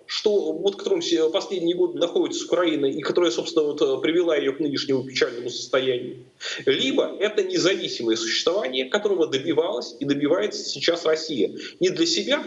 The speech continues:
а в случае нашего успеха, по эффекту домино, многие страны будут её получать. Уже сейчас они видят, что Россия побеждает на Украине, С Ш А с этим ничего не могут сделать и сами берут себе столько свободы от Америки, сколько хотят.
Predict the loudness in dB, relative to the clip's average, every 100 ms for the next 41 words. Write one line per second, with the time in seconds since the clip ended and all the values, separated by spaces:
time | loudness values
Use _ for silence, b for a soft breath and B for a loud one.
0 | -8 -6 -4 0 0 2 2 2 0 -2
1 | 0 0 0 -2 -2 -6 -12 -18 _ B
2 | B B _ 2 2 2 0 -2 -4 -2
3 | 0 2 2 0 2 2 2 0 0 0
4 | 2 0 0 -2 0 0 2 2 0 0
5 | -4 -6 -2 2 2 0 -2 0 0 -2
6 | -10 b b -2 0 0 -2 0 0 -2
7 | 0 0 2 0 0 0 0 0 0 -2
8 | 0 2 0 0 -2 0 2 2 -2 -8
9 | -12 -18 B B -2 -2 2 0 0 -2
10 | 0 0 2 2 2 0 0 0 0 0
11 | 0 0 0 2 2 2 -2 -2 0 0
12 | -2 0 2 0 0 B B -2 0 0
13 | 0 0 2 2 2 0 0 -2 -4 -4
14 | -4 2 0 2 -2 -2 -2 -4